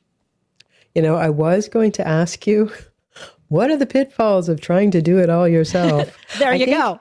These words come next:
Speaker 1: <laughs> if anybody has just listened for the last five minutes to all the things you've just described goes into creating your own podcast and what it is you provide to facilitate that, I don't think I need to answer that question. You should have your <laughs> answer already. I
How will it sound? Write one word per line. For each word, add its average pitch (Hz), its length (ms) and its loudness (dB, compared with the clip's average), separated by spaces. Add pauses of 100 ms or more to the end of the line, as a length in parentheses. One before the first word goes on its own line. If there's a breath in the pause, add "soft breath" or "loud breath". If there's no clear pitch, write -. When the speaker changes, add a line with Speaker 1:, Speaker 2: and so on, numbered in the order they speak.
(120)
Speaker 1:
<laughs> - 160 -16
if 226 200 0
anybody 247 500 2
has 165 180 0
just 208 240 -4
listened 196 420 2
for 165 80 0
the 156 80 0
last 175 320 0
five 190 160 0
minutes 170 300 0
to - 120 -4
all 170 180 0
the 185 80 2
things 185 280 0
you've 180 160 0
just 185 200 -2
described 170 540 -2
goes 156 220 0
into 160 600 0
creating 156 340 0
your 151 120 2
own 165 120 0
podcast 143 640 -4
and 143 160 -2
what 156 160 2
it 156 80 2
is 156 180 0
you 156 60 -4
provide 151 520 -2
to 143 240 -6 (260)
facilitate 175 640 0
that, 147 300 -2 (420 soft breath)
I 175 60 0
don't 170 140 0
think 151 140 -4
I 160 80 0
need 156 200 0
to 156 100 0
answer 151 240 0
that 147 160 -2
question. 143 360 -2
You 139 60 -2
should 147 300 -4
have 151 260 -6
your 170 140 -2
<laughs> 508 220 -6
answer - 360 -4 (160)
already. 226 540 0 (480 loud breath)
I 226 100 -6